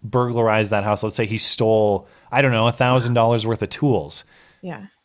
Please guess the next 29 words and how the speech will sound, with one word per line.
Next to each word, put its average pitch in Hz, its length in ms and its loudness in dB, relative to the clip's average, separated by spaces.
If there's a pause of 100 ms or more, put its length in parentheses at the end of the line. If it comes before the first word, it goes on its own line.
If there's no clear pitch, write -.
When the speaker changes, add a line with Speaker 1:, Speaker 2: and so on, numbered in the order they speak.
(320)
Speaker 1:
And 143 320 2
may-, 147 140 4
maybe 143 320 4
in 127 60 2
that 127 220 2
case, 120 220 0
he'd 110 80 -2
have 104 120 0
to - 60 -10
drive 98 380 -2
away. 71 220 -10
But 95 160 -12
whatever. 143 320 2
Let's 123 180 -4
say 135 140 0
he's 123 160 -4
fleeing 143 340 0
the 131 80 0
scene 135 240 0
and 120 100 0
he's 113 140 0
a 104 60 -8
few 117 180 -4
blocks 107 300 -4
away. 101 140 -2 (420)
Is 135 140 2
that 139 320 0
ongoing 131 840 0
cri-, - 260 -4